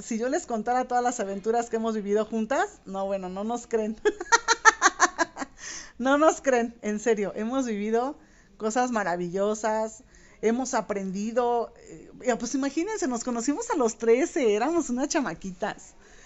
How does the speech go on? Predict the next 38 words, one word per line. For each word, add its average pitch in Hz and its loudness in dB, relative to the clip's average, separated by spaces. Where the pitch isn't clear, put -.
y 208 0
ahorita 214 2
tenemos 240 -2
cuarenta, 196 -2
y 175 -2
ella 202 -2
tiene 220 -4
dos 208 -4
hijos, 220 -4
este, 190 -6
vive 220 -2
en 220 -2
San 190 -6
Miguel 185 -8
de 175 -4
Allende, 202 -2
ya 190 -2
tuvo 226 -4
un 202 -4
hotel, 240 0
luego 214 2
tuvo 208 -8
un 185 -8
hostal, 240 0
ahorita 214 2
otra 202 -4
vez 196 -6
tiene 190 -6
el 180 -6
hotel, 214 -2
o 202 -6
sea, 220 -4
imagínense 294 -4
qué 240 -4
persona 240 -4
tan 180 -6
chingona 202 -4
es, 185 -12